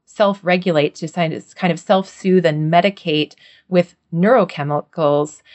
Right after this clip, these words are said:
um, can be things like seeking comfort in food, especially salty and sugary foods, scrolling mindlessly on social media,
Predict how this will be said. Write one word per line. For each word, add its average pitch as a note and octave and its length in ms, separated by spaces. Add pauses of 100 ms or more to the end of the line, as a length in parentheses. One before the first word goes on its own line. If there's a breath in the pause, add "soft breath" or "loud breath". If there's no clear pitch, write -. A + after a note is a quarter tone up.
(280 loud breath)
um, D#3+ 220
can G3 220
be F#3 180
things F3+ 280
like E3+ 260
seeking F3+ 400
comfort D#3 520
in D3 240
food, F3 640 (300 loud breath)
especially F3 540
salty D#3+ 580
and D3+ 160
sugary E3 400
foods, G3+ 600 (240 soft breath)
scrolling F#3 760
mindlessly F3 640
on E3 120
social F3 380
media, E3+ 680